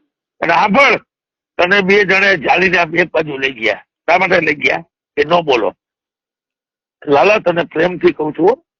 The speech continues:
એક ભાઈ તરીકે કહું છું, બધું સાઈડમાં રહી જાય, મંદિર તૂટી જાય, ફૂટી જાય,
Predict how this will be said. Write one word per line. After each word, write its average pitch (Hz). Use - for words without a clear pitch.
એક 127
ભાઈ 156
તરીકે 190
કહું 151
છું, 107
બધું 202
સાઈડમાં 202
રહી 214
જાય, 185
મંદિર 202
તૂટી 220
જાય, 190
ફૂટી 220
જાય, 185